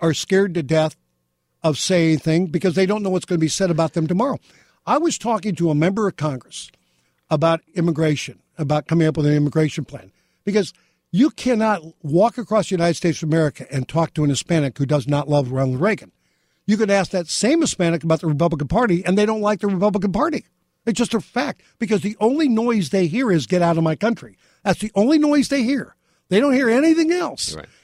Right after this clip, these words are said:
Speaker 1: And I was talking to this member of Congress about coming up with a plan, an immigration plan, and they looked at me and said, "Mike, that's a great idea, but what do you think Laura Ingraham will say?"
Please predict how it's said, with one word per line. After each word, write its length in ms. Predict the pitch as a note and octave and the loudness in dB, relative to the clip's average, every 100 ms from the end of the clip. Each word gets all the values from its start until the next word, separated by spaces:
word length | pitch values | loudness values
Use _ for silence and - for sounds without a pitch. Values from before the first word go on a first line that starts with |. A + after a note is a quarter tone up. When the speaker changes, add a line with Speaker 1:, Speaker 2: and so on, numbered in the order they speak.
| _ | _
Speaker 1:
And 100 | G3+ | 0
I 60 | G#3 | 2
was 220 | G3+ F3+ | 0 -2
talking 320 | G3+ C4+ C#4+ | -4 -4 -2
to 40 | C#4 | -4
this 120 | F#3 | -2
member 240 | G#3+ G#3+ | -2 -2
of 60 | F#3+ | -2
Congress 380 | D#3 D#3+ E3+ - | 0 0 0 0
about 300 | D#3+ D#3 C#3+ | 0 0 0
coming 220 | G3 B3 | 0 0
up 80 | A#3+ | 0
with 100 | F#3+ | -4
a 40 | |
plan, 440 | E3+ - D#3 D3 C#3+ _ _ | -8 -6 -2 -2 -4 _ _
an 100 | F3+ | 0
immigration 580 | F#3+ F3 F3+ F#3+ - D#3+ | 0 0 0 0 -2 -6
plan, 340 | D#3 C#3+ C#3+ - _ _ _ _ _ | -4 -4 -4 -8 _ _ _ _ _
and 340 | E3+ F3 F3 F3 | -2 0 -2 0
they 100 | F#3 | -2
looked 180 | G3+ G#3 | -2 -2
at 60 | |
me 40 | F#3 | -2
and 60 | |
said, 140 | F#3 D#3+ | 0 0
"Mike, 380 | F3 G#3+ - _ _ _ _ _ | 2 0 -4 _ _ _ _ _
that's 360 | G3 - - - | -12 -12 -18 -16
a 20 | D#3+ | -6
great 280 | G3 A3+ | 0 2
idea, 560 | G#3+ E3 D#3 A#3 C#3+ B2 _ _ _ _ _ _ _ _ _ - | 2 0 -2 -4 -6 -12 _ _ _ _ _ _ _ _ _ -8
but 100 | A3 | 0
what 100 | B3 | 2
do 60 | |
you 80 | C#4 | 2
think 160 | A#3 E3 | 0 -2
Laura 320 | F3+ F#3+ F#3 | 0 0 2
Ingraham 300 | F3+ G3 C#3+ | 2 2 0
will 80 | B2+ | -2
say?" 280 | - B2+ - | -4 -6 -10